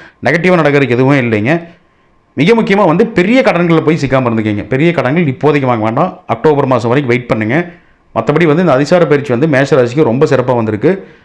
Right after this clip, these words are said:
இந்த டைமை யூஸ் பண்ணிக்கிறது நல்லது. மேலும் ஏதாச்சும் சந்தேகம் இருந்ததுன்னா தயவு செஞ்சு கமெண்ட் பாக்ஸ்ல போடுங்க.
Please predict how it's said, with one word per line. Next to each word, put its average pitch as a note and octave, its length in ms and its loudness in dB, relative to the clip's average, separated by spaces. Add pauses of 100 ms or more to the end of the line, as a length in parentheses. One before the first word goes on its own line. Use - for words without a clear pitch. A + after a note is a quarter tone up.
(340)
இந்த B2 180 -2
டைமை C#3+ 120 0
யூஸ் E3 280 2 (100)
பண்ணிக்கிறது C#3 360 0
நல்லது. A2+ 480 0 (260)
மேலும் D#3+ 300 0
ஏதாச்சும் C#3 240 2
சந்தேகம் C3+ 440 0
இருந்ததுன்னா A#2 580 -2
தயவு B2+ 200 0
செஞ்சு C#3+ 120 0
கமெண்ட் C3 280 0
பாக்ஸ்ல A#2+ 180 -2
போடுங்க. A#2+ 520 -2